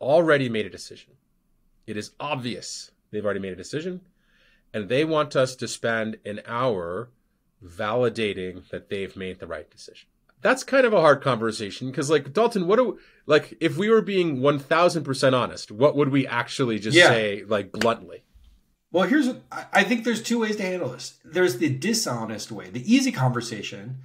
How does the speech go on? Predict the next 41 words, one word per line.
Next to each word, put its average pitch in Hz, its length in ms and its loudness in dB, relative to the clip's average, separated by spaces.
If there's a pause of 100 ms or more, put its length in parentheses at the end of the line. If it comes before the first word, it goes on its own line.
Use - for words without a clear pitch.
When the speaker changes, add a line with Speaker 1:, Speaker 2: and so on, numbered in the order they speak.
(340)
Speaker 2:
is 151 220 4
to 160 100 -8
take 170 300 -2
them 202 140 -2
at 185 100 -4
face 151 300 -4
value 127 680 -4 (300)
and 165 100 -2
be 208 80 0
like, 202 200 4
"Oh, 370 260 4
wow, 175 580 4 (420)
seems 339 300 6
like 247 180 10
you've 202 140 -4
thought 240 220 2
about 175 240 4
this 139 180 -2
really 180 220 -2
well. 147 800 2
Hmm, 302 260 -2 (160)
I, 220 220 4 (240)
I 190 160 6
see 269 240 2
no 247 180 8
errors 208 420 6
in 196 80 -4
your 196 160 -2
logic." 196 540 0 (160)
<laughs> - 880 -6 (580)
You're 165 180 10
a 214 40 8
Speaker 1:
With, 233 80 4
Speaker 2:
genius. 220 720 2
Speaker 1:
with 214 220 4
no, 214 320 6
Speaker 2:
You - 80 8
Speaker 1:
like, 254 100 10
Speaker 2:
did 214 120 12
it 254 80 8
again. 269 520 6